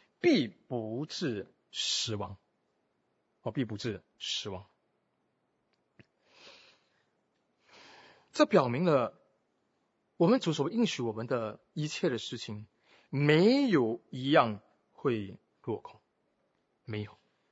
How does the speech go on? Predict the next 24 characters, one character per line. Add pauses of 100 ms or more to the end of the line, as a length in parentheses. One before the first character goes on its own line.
(480)
他
应
许
了
他
必
然
拯
救 (280)
所
有
信
靠
他
的
人， (420)
他
就
必
然
做
成
他
所